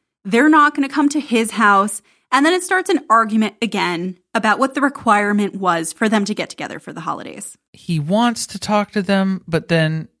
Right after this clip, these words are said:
Speaker 2: he can't double back on what was already said because Janelle gave the initial instruction, which was the apology statement,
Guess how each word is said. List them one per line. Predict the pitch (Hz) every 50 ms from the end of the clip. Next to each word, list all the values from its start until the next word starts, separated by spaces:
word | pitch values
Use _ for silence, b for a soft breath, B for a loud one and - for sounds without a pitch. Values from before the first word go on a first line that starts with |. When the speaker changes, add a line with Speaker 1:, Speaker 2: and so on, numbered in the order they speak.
| _ _ _
Speaker 2:
he | - - - 160 - _ _ _ _
can't | - - 208 208 208 208 - 190
double | 160 190 190 185 175 160
back | 139 160 147 160 170 165 - -
on | 180 165 160
what | 156 -
was | - 143 156
already | 156 156 151 135 131
said | - - - 160 160 165 165 160
because | 151 156 151 - - 151 147 143 131 - - - _ _ _ _ _ _ -
Janelle | - 156 151 151 165 180 170
gave | 196 196 190 151
the | 170 165
initial | 135 131 131 156 165 - - 185 190
instruction, | 190 185 180 - - 185 180 175 - - - 180 180 170
which | 156 - -
was | 143 135 -
the | - 143 127
apology | 127 - - - 147 156 165 175 175 160 - 185 190 185
statement, | 175 - - - 180 185 190 - - 175 180 180 175 175